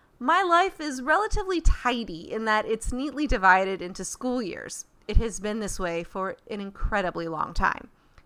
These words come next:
Changes, therefore, happen on a schedule. New characters arrive into my story every August, and old characters graduate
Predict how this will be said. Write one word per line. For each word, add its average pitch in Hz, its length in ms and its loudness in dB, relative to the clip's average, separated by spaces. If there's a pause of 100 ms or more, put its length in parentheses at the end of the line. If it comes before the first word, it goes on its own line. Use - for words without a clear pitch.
(200)
Changes, 339 480 -2
therefore, 208 440 2
happen 185 360 -2
on 175 160 -6
a 180 80 -10
schedule. 196 560 -4 (500)
New 202 200 -6
characters 214 580 -2
arrive 180 400 2
into 190 260 -8
my 190 160 -6
story 185 520 -2
every 190 280 -2
August, 190 540 -2
and 247 180 -10
old 285 300 -4
characters 311 560 -2
graduate 285 580 0